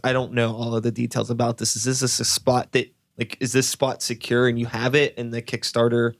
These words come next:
is kinda to fund everything you're gonna need? Or is that like, "Oh, we need to get this Kickstarter so we can secure the space"?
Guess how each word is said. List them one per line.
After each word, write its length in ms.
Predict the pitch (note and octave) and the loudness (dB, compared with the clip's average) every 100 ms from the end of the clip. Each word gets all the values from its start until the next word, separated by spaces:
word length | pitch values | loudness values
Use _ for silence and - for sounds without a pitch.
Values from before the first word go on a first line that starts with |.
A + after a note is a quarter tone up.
| _ _ _ | _ _ _
is 180 | B2 A#2 | -2 0
kinda 280 | - A#2 A#2 | 0 2 2
to 80 | |
fund 280 | A2 - A#2+ | 0 0 0
everything 280 | A#2 A#2 B2+ | 0 -2 0
you're 100 | B2 | 0
gonna 200 | A#2+ A#2 | 0 0
need? 400 | A#2+ E3 G3 G#3+ E3 | 2 4 4 2 2
Or 220 | C3+ C3+ | 4 4
is 80 | B2+ | 4
that 220 | B2+ B2+ | 2 0
like, 220 | A#2+ A#2 - | 0 -4 0
"Oh, 100 | A#2 | 0
we 120 | B2 | 0
need 160 | B2+ A#2+ | 2 2
to 60 | A#2 | 2
get 140 | A#2+ | 0
this 100 | A2+ | -4
Kickstarter 500 | - A#2 - A2+ A2 | -8 -8 -6 -6 -4
so 220 | - A#2+ | 0 2
we 120 | A#2 A#2 | 2 0
can 160 | A2+ | -2
secure 320 | - G#2+ F2+ - | -8 -8 -8 -4
the 80 | |
space"? 500 | - - G2+ - - | -4 -2 -4 -2 -2